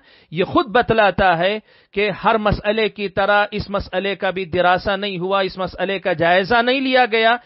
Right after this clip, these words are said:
یا پھر یہ کہ جان بوجھ کر اس مسئلے کو تھوپا جا رہا ہے۔ اس لیے ہم یہ گزارش کرنا چاہیں گے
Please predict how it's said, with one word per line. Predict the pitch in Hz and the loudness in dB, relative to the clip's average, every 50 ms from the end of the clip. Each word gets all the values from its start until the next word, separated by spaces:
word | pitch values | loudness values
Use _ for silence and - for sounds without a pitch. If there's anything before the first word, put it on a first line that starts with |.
| _ _ _ _ | _ _ _ _
یا | - 156 170 | -4 -4 -2
پھر | - 190 190 | 0 0 -2
یہ | 185 190 208 202 | 0 0 -2 -2
کہ | 185 - 185 | -2 -4 -6
جان | 160 131 151 180 185 196 190 185 180 | -4 -2 -2 0 0 0 -2 -4 -8
بوجھ | 170 151 175 214 226 202 143 - | -8 -6 -4 -2 -2 -4 -6 -6
کر | - - 220 226 214 - | 0 2 2 2 2 0
اس | - 185 170 - | -4 -8 -8 -6
مسئلے | 180 180 170 - - 175 180 175 165 | -6 -8 -6 -4 -4 -2 -2 -2 -2
کو | - 226 208 | -4 -6 -8
تھوپا | - - 190 170 160 175 160 | -6 -6 -6 -2 0 0 0
جا | 147 127 143 135 127 | 0 -2 -4 -6 -6
رہا | 123 | -8
ہے۔ | 120 131 _ _ _ - - _ | -10 -14 _ _ _ -20 -10 _
اس | - 165 - | -6 -6 -2
لیے | 233 233 | 0 2
ہم | 220 220 220 | 2 2 2
یہ | 220 | 2
گزارش | 208 196 208 180 220 220 233 233 - - | 2 2 2 4 2 2 2 0 -2 0
کرنا | 233 226 220 240 240 220 | -2 0 2 0 0 0
چاہیں | - 254 240 240 247 254 240 | 0 0 0 0 0 -2 -4
گے | - - | -6 -8